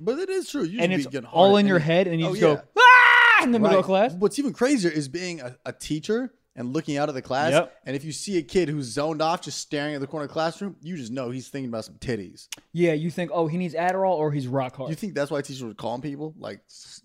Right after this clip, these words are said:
Speaker 1: deep down?
Speaker 2: Well, let me ask you this. If you were a teacher, wouldn't you?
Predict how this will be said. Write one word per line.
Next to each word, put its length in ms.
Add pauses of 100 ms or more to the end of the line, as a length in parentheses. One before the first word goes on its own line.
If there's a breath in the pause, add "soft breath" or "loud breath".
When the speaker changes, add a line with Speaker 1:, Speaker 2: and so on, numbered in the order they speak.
Speaker 1:
deep 220
down? 380 (600)
Speaker 2:
Well, 120
let 100
me 140
ask 180
you 100
this. 240
If 140
you 140
were 100
a 40
teacher, 340
wouldn't 340
you? 280